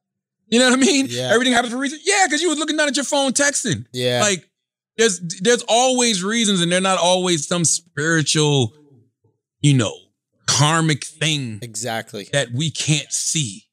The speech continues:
Speaker 1: You
Speaker 2: But
Speaker 1: know,
Speaker 2: I,
Speaker 1: there are
Speaker 2: but, yeah.
Speaker 1: tangible things that you're doing in your life that cause things to happen.
Speaker 2: And that's the thing. It's like, we all need explanation for the world, man. You know, it's,
Speaker 1: Yeah.
Speaker 2: it's hard for us to exist in a world without explanation. It's really hard for us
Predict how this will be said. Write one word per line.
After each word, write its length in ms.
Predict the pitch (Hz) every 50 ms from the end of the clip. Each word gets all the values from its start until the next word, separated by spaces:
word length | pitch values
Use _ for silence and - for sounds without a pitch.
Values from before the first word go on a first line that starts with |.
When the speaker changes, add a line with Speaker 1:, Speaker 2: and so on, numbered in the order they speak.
| _ _ _ _ _ _ _ _ _ _ _ _
Speaker 1:
You 80 | 131 135
Speaker 2:
But 100 | 147 147
Speaker 1:
know, 140 | 156 165 175
Speaker 2:
I, 60 | 156
Speaker 1:
there 140 | 147 156 156
are 60 | 151 147
Speaker 2:
but, 100 | 147 -
yeah. 60 | 151
Speaker 1:
tangible 440 | 170 190 208 214 196 190 180 185 190
things 420 | 160 - - 185 185 180 180 175 147
that 200 | 160 156 - -
you're 100 | 170 160
doing 360 | 127 156 165 170 170 165 160
in 80 | 156
your 120 | 151 151 147
life 440 | 147 151 151 147 143 143 143 139 -
that 160 | 143 135 131
cause 280 | - 151 139 135 127
things 180 | - 135 131 120
to 80 | 107 117
happen. 280 | 113 110 101 - 92 - _ _ _ _ _ _ _ _ _ _ _ _ _ _ _ - - - - - _ _ _
Speaker 2:
And 120 | - 135 135
that's 160 | 139 143 - -
the 40 | 131
thing. 240 | - - 147 151 143
It's 120 | 120 -
like, 260 | 127 120 113 - - - _ _ _ _ -
we 160 | 120 131 143
all 200 | 143 143 147 139
need 260 | 131 139 143 139 123 -
explanation 720 | - 131 123 - - 127 113 113 120 127 - - 123 110
for 100 | 101 -
the 60 | 107 107
world, 360 | 101 104 104 104 101 98 98
man. 280 | 101 101 101 104 107 - _ _ _ _ _ _ _ _ _ _ _ _ _ _ _ _ _ _ _ _ _ _ _ _ -
You 100 | 143 139
know, 260 | 127 120 117 123 - -
it's, 180 | - 113 113
Speaker 1:
Yeah. 140 | 120 127 113
Speaker 2:
it's 140 | 123 117 104
hard 380 | - - 120 123 131 135 127 -
for 200 | - 120 117 113
us 240 | 110 107 - - -
to 100 | - 120
exist 440 | 110 98 98 107 117 123 95 - -
in 80 | 123
a 60 | 110 107
world 260 | 107 113 113 107 101
without 400 | 104 101 - 107 104 104 104 -
explanation. 720 | - 113 104 - - 113 104 107 113 123 117 - - 101 101
It's 140 | 95 -
really 440 | 117 110 104 113 127 139 139 135 123
hard 280 | 113 110 113 113 107 -
for 160 | - 113 104
us 220 | 101 101 - -